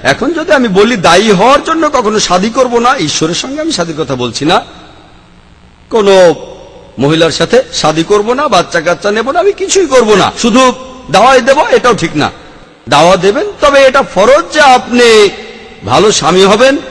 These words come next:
একজন ভালো বাবা হবেন, একজন ভালো ছেলে হবেন। সবচেয়ে সেরা সন্তানটা হতে বলছি না, অন্তত তেত্রিশ নম্বর পেয়ে পাস তো করেন।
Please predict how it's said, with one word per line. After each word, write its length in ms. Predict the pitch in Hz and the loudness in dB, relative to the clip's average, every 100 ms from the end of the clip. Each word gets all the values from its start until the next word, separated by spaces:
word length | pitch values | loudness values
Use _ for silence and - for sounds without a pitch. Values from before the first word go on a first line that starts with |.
| - - | -16 -8
একজন 260 | 381 381 233 | -4 -2 0
ভালো 200 | 196 196 | 0 2
বাবা 280 | 170 175 | 2 4
হবেন, 280 | 185 208 214 240 - - - - - - _ - | 2 2 0 -2 -16 -20 -20 -20 -20 -20 _ -4
একজন 300 | 226 302 311 | -2 -2 -2
ভালো 220 | 214 208 | 0 0
ছেলে 260 | - 214 220 | 0 2 2
হবেন। 300 | 202 170 101 - - - - - - | 2 0 -4 -10 -20 -20 -20 -20 -10
সবচেয়ে 720 | - 190 262 - - 339 381 | 0 0 0 -4 -6 -4 -2
সেরা 360 | - - 208 226 | -2 2 2 2
সন্তানটা 580 | 208 240 233 349 359 311 | 0 -2 0 -2 2 2
হতে 260 | 254 262 | 4 2
বলছি 340 | 233 226 - 190 | 2 0 2 0
না, 180 | 127 - - - | 0 -6 -18 -8
অন্তত 460 | 127 165 202 254 285 | -2 -2 -2 -6 -4
তেত্রিশ 400 | 185 - 180 196 233 | -4 -6 -6 -6 -4
নম্বর 280 | 269 311 | -4 -4
পেয়ে 160 | 370 311 | -6 -4
পাস 260 | 262 208 - | -2 -2 0
তো 100 | 285 | -2
করেন। 380 | 294 330 233 | 2 2 2